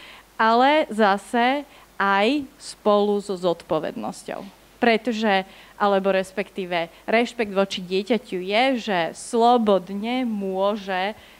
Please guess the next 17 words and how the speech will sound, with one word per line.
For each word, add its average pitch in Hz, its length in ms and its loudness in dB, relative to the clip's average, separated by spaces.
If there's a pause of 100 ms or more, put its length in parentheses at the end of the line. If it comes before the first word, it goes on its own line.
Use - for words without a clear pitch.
vyjadrovať 190 840 0 (120)
tie 185 200 -8 (120)
svoje 190 320 -4
potreby, 240 640 -2
my 208 240 -2
ich - 120 -18
prijímame, 262 760 -2 (480)
a, 196 480 4
ale 214 260 2
na 202 140 2
druhej 226 400 0
strane 226 480 -2
necháme 262 480 0
ho 202 160 -2 (100)
konať, 196 540 -2 (480)
ale, 202 800 4 (480)
ale 226 180 4